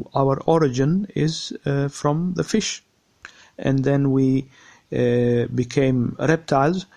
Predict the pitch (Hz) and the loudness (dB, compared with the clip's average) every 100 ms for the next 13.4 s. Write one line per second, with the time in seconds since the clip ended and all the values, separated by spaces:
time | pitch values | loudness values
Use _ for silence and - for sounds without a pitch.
0 | - - _ - 123 110 147 143 - 131 | -20 -20 _ -4 -4 0 0 0 2 2
1 | 139 135 123 131 147 131 143 151 - 120 | 2 2 2 2 2 0 -2 -2 -6 -4
2 | 131 131 131 127 - - - 135 123 - | -2 -2 0 -2 -4 -8 -10 -6 -6 -2
3 | - 135 123 - 123 120 117 113 110 139 | 0 0 -2 -2 -2 0 -2 -4 -4 -6
4 | - 175 151 151 175 135 - _ - - | -2 2 2 2 0 -4 -8 _ -20 -20
5 | - - 139 135 131 131 127 139 135 131 | -20 -8 -4 -4 0 -2 -2 -2 0 2
6 | 135 160 139 127 - 123 143 139 - - | 2 0 -2 -6 -2 0 2 2 -2 -4
7 | 131 135 139 131 127 147 147 - - _ | -2 0 0 -2 0 0 -2 -8 -20 _
8 | - - - 147 143 147 139 131 190 196 | -20 -8 -2 0 0 0 0 0 0 0
9 | 107 98 - _ _ _ _ _ 127 117 | -2 -2 -12 _ _ _ _ _ -10 -10
10 | 110 113 - _ 127 131 143 156 175 123 | -10 -12 -16 _ -4 0 0 0 0 -4
11 | - 123 165 - 107 101 120 120 131 120 | -4 -2 -2 -2 -4 -2 -4 -2 -2 0
12 | 117 117 139 127 139 - - 139 127 131 | -2 0 0 0 -2 -4 -4 -4 -2 -2
13 | 131 151 135 107 | 0 0 -2 -6